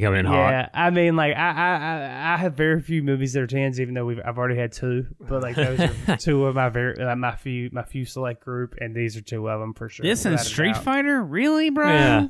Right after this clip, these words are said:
Speaker 2: <laughs> Yeah, yeah, for sure.
Speaker 1: For me, I'm, I'm giving this movie an eight and a half. Like I said, I, I grew up with this movie. I've seen it a million times, and I kind of appreciate it very differently than I was a kid, you know?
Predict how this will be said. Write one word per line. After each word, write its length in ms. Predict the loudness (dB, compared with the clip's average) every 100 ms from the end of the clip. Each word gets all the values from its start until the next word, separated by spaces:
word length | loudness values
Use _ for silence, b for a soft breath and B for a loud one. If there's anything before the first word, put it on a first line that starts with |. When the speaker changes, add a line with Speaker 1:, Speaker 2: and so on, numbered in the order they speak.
| 0
Speaker 2:
<laughs> 100 | 0
Yeah, 380 | 2 2 2 0 -2 -6 -2
yeah, 180 | -2 -2
for 180 | -2 -4
sure. 380 | 0 0 0 -4 B B -20 B B B B B B B 0
Speaker 1:
For 100 | 2
me, 200 | 4 4
I'm, 200 | 2 2
I'm 180 | 2 4
giving 140 | 4
this 100 | 4
movie 220 | 4 4 4
an 160 | 2
eight 120 | 0
and 80 | 0
a 40 | 0
half. 580 | 4 4 4 0 -6
Like 180 | -2 0
I 40 | 0
said, 420 | 2 2 2 0
I, 60 |
I 40 | -2
grew 260 | 0 0
up 40 | 0
with 80 | -2
this 140 | 0
movie. 260 | 0 2 0
I've 140 | -2 -4
seen 260 | -2 0
it 160 | 0 -4 -6
a 100 | -2
million 480 | 0 2 2 0
times, 560 | -2 -2 0 -2 -4 -4
and 140 | 0
I 140 | 0 0
kind 220 | 0 0
of 80 | 0
appreciate 600 | 0 0 -2 -2 -2 -2
it 100 | -4 _ _ _ _ _ _ _ _ _ _ -2
very 240 | 0 2
differently 580 | 2 2 2 0 2 2
than 160 | 2 2
I 60 |
was 180 | 2 2
a 60 | 0
kid, 340 | 0 0 -2 -2
you 120 | 0
know? 260 | 2 0